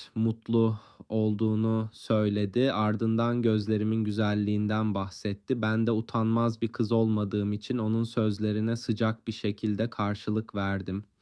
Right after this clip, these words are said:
Eve vardığımızda bana telefon numaramı vermemi ve eğer istersem daha samimi olmamızı istedi. Emir çok yakışıklıydı.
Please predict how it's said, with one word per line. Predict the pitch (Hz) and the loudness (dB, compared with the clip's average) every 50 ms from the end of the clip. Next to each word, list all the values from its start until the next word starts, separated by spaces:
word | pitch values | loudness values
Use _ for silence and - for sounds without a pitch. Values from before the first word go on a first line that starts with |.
| _ - - - - - - - - - - - - - _ _ _ - | _ -20 -20 -20 -20 -20 -20 -20 -18 -18 -18 -18 -20 -20 _ _ _ -2
Eve | - 117 113 127 135 135 | 2 4 6 6 6 6
vardığımızda | 135 127 123 120 117 113 120 117 113 113 117 113 110 113 131 120 117 | 6 6 6 6 4 4 4 4 4 4 2 2 2 2 2 2 4
bana | 120 117 123 127 127 | 2 2 2 0 0
telefon | - 135 110 113 113 113 - 127 127 127 127 | 2 2 2 4 2 2 0 0 2 2 4
numaramı | 120 113 113 113 107 107 110 117 127 135 | 4 4 4 4 4 2 2 2 2 4
vermemi | 127 117 107 104 101 101 101 98 101 101 98 104 - _ _ _ _ _ _ - | 4 2 2 2 0 0 0 -2 -2 -2 -4 -6 -8 _ _ _ _ _ _ 0
ve | 113 120 123 123 123 - - _ _ _ _ - | 2 2 4 4 2 -2 -6 _ _ _ _ 0
eğer | 113 120 127 131 135 127 - | 2 4 4 4 4 2 2
istersem | - 123 - - - 135 131 135 135 131 - - 127 127 135 139 - - _ _ _ _ _ - 117 | -2 -4 -4 0 0 2 2 4 2 0 0 0 0 0 0 -2 -4 -8 _ _ _ _ _ -2 0
daha | 117 113 113 135 131 127 - - _ _ _ - | 0 2 2 2 2 0 -2 -6 _ _ _ -20
samimi | - - - 127 117 117 120 117 117 117 123 127 131 127 123 123 - _ | -18 -6 -2 0 2 4 4 4 4 4 4 4 4 2 2 0 -4 _
olmamızı | - 110 110 107 104 107 104 101 101 104 98 95 - 120 123 123 123 - _ _ | -2 0 0 2 2 2 0 0 0 -2 -4 0 0 2 2 2 0 -6 _ _
istedi. | - 110 - - - - 101 98 95 95 95 95 - _ _ _ _ - - - - - _ _ _ _ _ - | -10 -10 -10 -10 -6 -4 -4 -2 -2 -4 -6 -8 -8 _ _ _ _ -20 -20 -20 -20 -20 _ _ _ _ _ 0
Emir | 120 120 123 127 131 127 | 2 4 4 4 4 2
çok | 127 - 139 131 127 - | 2 0 0 0 0 0
yakışıklıydı. | 110 104 - - - - 107 - - 104 101 98 90 85 92 98 98 | -4 -4 -4 -8 -8 -8 -8 -6 -2 -2 -2 0 -2 -2 -6 -8 -8